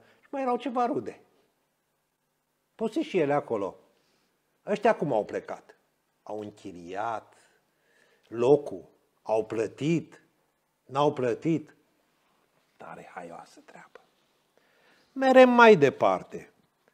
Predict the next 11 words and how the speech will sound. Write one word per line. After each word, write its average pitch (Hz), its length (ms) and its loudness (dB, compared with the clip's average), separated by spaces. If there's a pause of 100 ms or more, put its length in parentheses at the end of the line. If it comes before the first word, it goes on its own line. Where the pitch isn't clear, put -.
I-am 208 180 6
întrebat 226 360 8
care 240 160 10
au 240 100 8
fost 247 240 0
costurile. 90 600 -2 (280)
Vă 120 140 -10
rog 156 220 -2
să 151 120 -4
nu 147 160 -2
râdeți. 82 440 -10